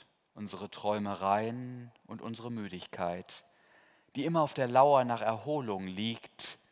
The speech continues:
denn so sind wir gebaut, dass wir dich nicht anderen Dingen vorziehen können, ohne einen kleinen Kampf, und dass du, unser Vielgeliebter,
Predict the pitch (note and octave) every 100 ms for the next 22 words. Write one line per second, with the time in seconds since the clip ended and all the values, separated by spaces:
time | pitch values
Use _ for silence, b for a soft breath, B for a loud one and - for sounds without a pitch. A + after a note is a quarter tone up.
0 | b b b b b G#2+ A2 A2 A#2 A2+
1 | A2 B2 A#2 G#2 F#2+ F2 F2+ - - -
2 | _ _ _ - G#2+ A2+ G2+ C3 C3+ -
3 | A#2+ B2+ - - - - - - B2 B2+
4 | A2+ G2+ G2+ G2 A2 A2+ A2 - B2 B2+
5 | - - A#2 A2+ G2+ A#2 A2 A2 A2 G#2
6 | B B B B B - C#3+ C#3+ A2+ C#3
7 | C#3+ C#3+ C3 C3 - A#2 F2 E2+ - -
8 | - B B B B _ F#2+ A#2 A2 -
9 | B2 C3+ C#3+ D3 - _ - G#2+ G#2 G2+
10 | - C3 A#2+ A2+ G#2 A#2+ - A#2+ A2 A2